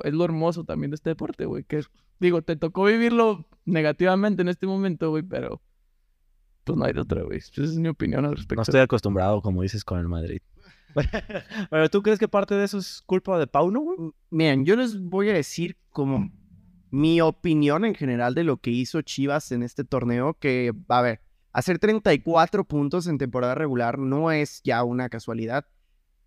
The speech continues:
Speaker 3: pero creo que el mayor acierto que tenía este entrenador es que sabía qué decirles. Más de lo que mostraban en jugar,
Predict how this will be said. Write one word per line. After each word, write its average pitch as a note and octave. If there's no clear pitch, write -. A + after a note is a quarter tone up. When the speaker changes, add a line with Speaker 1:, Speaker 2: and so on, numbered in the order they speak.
Speaker 3:
pero F3
creo F#3+
que A3
el F#3+
mayor D#3+
acierto F3
que F3
tenía C#3+
este E3+
entrenador D3+
es D3+
que G3+
sabía D3+
qué E3
decirles. D3
Más F3
de C4
lo C4
que F#3+
mostraban E3
en D3+
jugar, C3